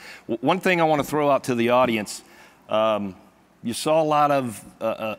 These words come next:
really, I, I think, inspiring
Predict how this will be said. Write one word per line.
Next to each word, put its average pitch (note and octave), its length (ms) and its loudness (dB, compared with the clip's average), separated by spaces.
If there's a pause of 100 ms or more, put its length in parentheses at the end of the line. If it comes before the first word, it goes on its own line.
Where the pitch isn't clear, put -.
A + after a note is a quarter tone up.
(320)
really, C3+ 520 0 (200)
I, G#2+ 160 -6
I B2 100 -2
think, B2+ 280 -4
inspiring B2 760 -2